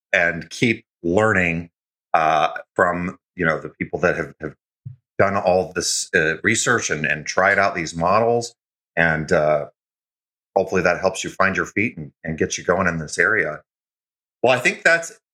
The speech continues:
it for today. Uh, so Ron, thanks so much for being here. We really appreciate you coming onto the show and sharing your, your expertise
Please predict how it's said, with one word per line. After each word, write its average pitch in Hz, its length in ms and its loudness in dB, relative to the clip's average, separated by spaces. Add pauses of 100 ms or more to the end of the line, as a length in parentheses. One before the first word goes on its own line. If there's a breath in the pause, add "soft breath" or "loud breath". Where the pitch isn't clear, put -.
it 165 200 0
for 156 200 0
today. 156 680 0
Uh, 107 320 4
so 117 180 -2
Ron, 135 300 0
thanks 156 280 0
so 151 180 0
much 156 300 -2
for 131 180 0
being 139 300 2
here. 160 220 2
We 139 100 -2
really 120 220 2
appreciate 117 520 0
you 107 240 -2
coming 127 240 0
onto 120 160 -2
the 104 80 -2
show 135 260 2
and 127 100 -4
sharing 110 520 0
your, 104 300 2
your 101 200 0
expertise 123 920 -2